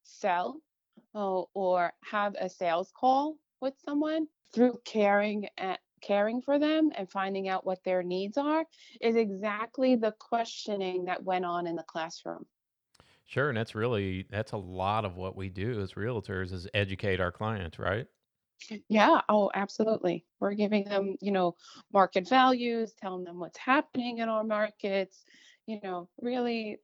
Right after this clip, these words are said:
Speaker 1: really kinda guiding them and, and holding their hand,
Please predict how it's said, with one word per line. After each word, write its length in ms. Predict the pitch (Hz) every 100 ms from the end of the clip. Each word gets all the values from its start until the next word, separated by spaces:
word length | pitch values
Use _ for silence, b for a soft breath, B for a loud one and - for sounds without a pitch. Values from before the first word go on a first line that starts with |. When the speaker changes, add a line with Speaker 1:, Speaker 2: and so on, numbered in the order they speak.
| 247
Speaker 1:
really 220 | 247 254
kinda 280 | 247 226 208
guiding 420 | 208 202 208 202
them 220 | 196 180 _
and, 320 | 185 175 175 -
and 140 | 190 190
holding 320 | 208 208 196
their 180 | 185 185
hand, 720 | 202 240 220 180 196 233